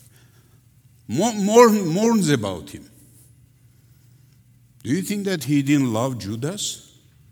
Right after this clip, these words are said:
What do you think? Did Jesus love Judas or not? Or he hated him because he knew what he was going to do? What do you think? He loved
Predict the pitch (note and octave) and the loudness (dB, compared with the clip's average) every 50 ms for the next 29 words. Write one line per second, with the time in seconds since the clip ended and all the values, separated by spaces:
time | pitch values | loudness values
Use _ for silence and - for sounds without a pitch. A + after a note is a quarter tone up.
0 | _ _ _ _ _ _ - A2+ A2+ A2+ B2+ C3+ C3 B2+ - G#2 D#2+ C#2+ - - | _ _ _ _ _ _ -12 -10 -6 -4 -4 -4 -4 -4 -6 -10 -10 -10 -14 -18
1 | - - - - - G2 G#2+ A2 G2+ B2+ F3 F#3 G#3 G3 F3+ - - D#3 D#3+ D#3+ | -20 -20 -20 -18 -12 -10 -10 -8 -8 -8 -8 -6 -8 -8 -8 -8 -8 -6 -6 -8
2 | D#3+ D#3+ - - - B2 C3 C#3+ C#3 D#3 E3 D#3+ - - - - - - _ _ | -8 -12 -16 -20 -14 -10 -8 -8 -8 -8 -10 -12 -14 -16 -18 -20 -20 -20 _ _
3 | _ _ _ _ _ _ _ _ _ _ - B2 C3 C#3 D3+ D3+ G2 - - - | _ _ _ _ _ _ _ _ _ _ -6 -4 -2 -2 0 -2 -2 -4 -10 -20
4 | - - - - - _ _ _ _ _ _ _ - - - G#2 A2 B2 A#2 G#2 | -20 -20 -20 -20 -20 _ _ _ _ _ _ _ -20 -14 -10 -6 -4 -4 -4 -2
5 | E2+ - D#3 - - B2+ A2+ - G#2+ F2+ D#2+ D#2+ D#2+ - G2+ F#2 - - G2+ G#2+ | -2 -2 -2 -2 -2 -4 -8 -6 -8 -10 -10 -12 -16 -16 -16 -16 -12 -10 -8 -4
6 | G#2+ A2+ A2+ F2 D2+ - - - - - - - _ - _ _ _ _ _ _ | -4 -2 -4 -4 -6 -10 -20 -20 -20 -20 -20 -20 _ -20 _ _ _ _ _ _
7 | _ _ _ _ _ _ _ - G2 G2 F#2+ - G#2 F#2+ F#2 F2+ E2+ D#2 G2+ F#2+ | _ _ _ _ _ _ _ -10 -8 -8 -8 -8 -8 -10 -8 -10 -10 -10 -10 -10
8 | F2+ E2 - - G2+ D#2 D#2 D2 - - B2 D#3+ F3 E3 F#3+ G3 F3+ - - D3+ | -12 -12 -14 -14 -14 -14 -14 -16 -12 -10 -8 -6 -6 -4 -4 -4 -4 -4 -4 -6
9 | G#2+ - - - - - - - - - - - - - - - - - - - | -6 -8 -12 -20 -20 -20 -20 -20 -20 -20 -20 -20 -20 -20 -20 -20 -20 -20 -20 -20
10 | - - _ - - - - _ _ _ - - _ _ _ _ - G#2+ A#2 A#2+ | -20 -20 _ -20 -20 -20 -20 _ _ _ -20 -20 _ _ _ _ -6 -2 0 2
11 | B2 C#3+ F#3+ G3 F#3 - - | 2 2 2 0 -2 -10 -16